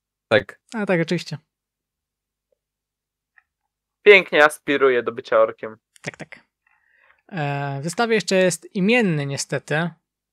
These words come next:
Speaker 2: czego ja osobiście nie lubię. E,
Speaker 3: Wiem, nie lubisz, jak jest imienny bohater w pudełku.
Speaker 2: No i w pudełku i w ogóle tak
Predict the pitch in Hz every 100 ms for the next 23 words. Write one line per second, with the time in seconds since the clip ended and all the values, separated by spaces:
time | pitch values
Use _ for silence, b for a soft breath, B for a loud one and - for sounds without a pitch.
0 | _ - 143 156 147 147 147 - 147 143
1 | 147 156 135 131 151 156 _ _ _ _
2 | _ 233 135 147 165 160 151 160 156 156
3 | 143 143 - 139 139 139 - 143 131 117
4 | - 117 113 113 107 _ _ 262 285 285
5 | 277 262 269 254 220 175 143 147